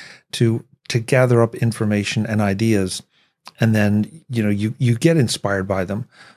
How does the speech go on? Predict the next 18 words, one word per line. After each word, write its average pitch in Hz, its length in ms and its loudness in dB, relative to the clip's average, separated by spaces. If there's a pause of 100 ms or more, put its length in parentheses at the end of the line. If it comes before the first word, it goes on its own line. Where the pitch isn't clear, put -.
(140)
but 110 400 0
trying 131 280 4
to 117 60 2
hold 131 280 0
those, 110 380 0
all 120 180 0
those 117 260 0
in 113 60 0
your 101 160 0
head 101 460 0
or, 101 460 -2 (440)
you 120 80 2
know, 107 120 2
have 123 320 0
them 113 280 2
as 107 120 -2
a 104 60 -2
resource 107 800 -2